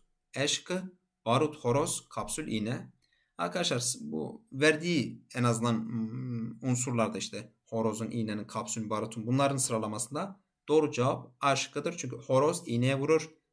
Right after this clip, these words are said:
iğne gider kapsüle vurur. Kapsül kıvılcımı atar, barut yanmaya başlar arkadaşlar. Yani bu verdikleriyle A şıkkı doğru oluyor. Yirmi dört, silah bakımı yapacak özel güvenlik görevlisinin ilk önce yapması gereken işlem aşağıdakilerden hangisidir?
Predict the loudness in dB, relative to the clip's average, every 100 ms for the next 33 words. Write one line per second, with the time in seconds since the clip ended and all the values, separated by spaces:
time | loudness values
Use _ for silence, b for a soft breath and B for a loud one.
0 | -4 0 2 4 0 0 -4 -2 0 2
1 | 2 0 -4 -12 _ _ -4 -2 0 -2
2 | -2 -4 -10 _ -8 -2 0 0 0 -2
3 | -2 -4 -2 2 2 2 -4 -4 -6 -6
4 | -6 -8 -6 -6 -4 -6 -8 b b -6
5 | -2 0 2 4 2 0 -2 0 2 0
6 | -2 -6 _ _ _ 0 0 0 -4 -8
7 | -6 -2 0 0 -2 -4 -8 -12 _ _
8 | _ -20 b b b b b _ _ _
9 | -4 -2 0 2 0 -4 -4 -2 0 0
10 | 0 -2 0 0 0 0 -2 -2 0 2
11 | 2 2 2 2 2 2 2 0 -2 -4
12 | -6 -2 0 2 2 2 0 -2 -2 0
13 | 0 0 -4 -4 -2 0 -2 -4 -4 -2
14 | -2 0 0 0 -2 -4 -8 -2 0 0
15 | -4 -6 -12 -14